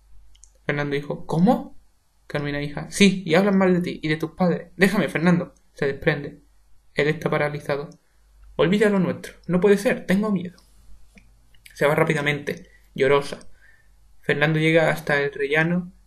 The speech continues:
y la mira bajar abstraído. Después se vuelve y ve a Manolín. Su expresión se endurece. Fernando, hijo. ¿Qué hace aquí? Manolín,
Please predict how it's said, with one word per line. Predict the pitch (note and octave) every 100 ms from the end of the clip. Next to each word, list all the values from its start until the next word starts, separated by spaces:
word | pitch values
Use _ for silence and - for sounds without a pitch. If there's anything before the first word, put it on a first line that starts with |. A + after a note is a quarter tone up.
| _ -
y | D3+
la | C#3 C3+
mira | C#3+ D3
bajar | C3+ C#3 C#3
abstraído. | C#3+ - - C3 C3 C3+ - - -
Después | C3+ - D#3
se | D#3
vuelve | C#3+ E3 E3+ F3+ F3+
y | D3+
ve | C#3+
a | C#3+
Manolín. | C#3+ C#3 C#3+ C#3
Su | -
expresión | - D3 C#3 D3 D3+
se | -
endurece. | C#3+ C#3+ C#3 - _ -
Fernando, | C#3 C#3 C#3
hijo. | C3+ - - _ _ _ -
¿Qué | -
hace | A#3 F3+
aquí? | D3+ B2+ - - - -
Manolín, | C#3+ C3+ C3+ C#3